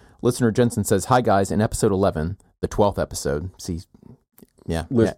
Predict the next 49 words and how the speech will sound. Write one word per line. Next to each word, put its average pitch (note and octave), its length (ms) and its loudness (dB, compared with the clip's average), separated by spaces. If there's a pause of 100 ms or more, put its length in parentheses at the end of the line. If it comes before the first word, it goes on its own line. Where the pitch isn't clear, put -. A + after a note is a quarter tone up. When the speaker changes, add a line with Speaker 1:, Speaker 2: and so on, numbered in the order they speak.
Speaker 1:
yeah, A#2 100 0
Speaker 2:
good, A2+ 120 6
Speaker 1:
episode - 200 4
Speaker 2:
good G#3+ 80 8
on G#3+ 120 6
Speaker 1:
zero. E3+ 120 4
Speaker 2:
you, A#2+ 60 4
Speaker 1:
Yeah, G2+ 60 2
yeah, A#2+ 120 4
Speaker 2:
Jensen. F2+ 240 2
Speaker 1:
yeah, F2+ 80 0
yeah. E2+ 40 -8 (460)
Your C3 220 4
remark B2+ 280 4
about G#2+ 260 0
feeling G#2+ 280 0
bad G#2+ 280 2
for E2 200 -4
the, F#2 180 -4
quote, - 380 -2
"poor A#2 200 0
sap" A2 480 -2 (360)
that F2+ 180 -4
finds G#2+ 340 0
the G#2 100 -4
show F2+ 320 0
way G2 220 0
down F#2+ 300 -2
the F2 80 -4
line D#2+ 360 -4
and F#2 120 -4
has F#2+ 160 -2
a - 20 -2
huge D3 320 -4
mountain G#2 240 -2
of F2 80 -2
episodes D#2+ 440 -4
to D#2 80 -6
get - 160 -4
through. D2 300 0
Speaker 2:
<laughs> A3+ 60 10 (400)
Speaker 1:
And G#2+ 160 4
I'm C#3 200 2
that C3 180 2
sap. C3+ 400 -2 (220)
It's G#3 180 2
actually F#3 260 2
nice, F3+ 280 2
though. - 260 -6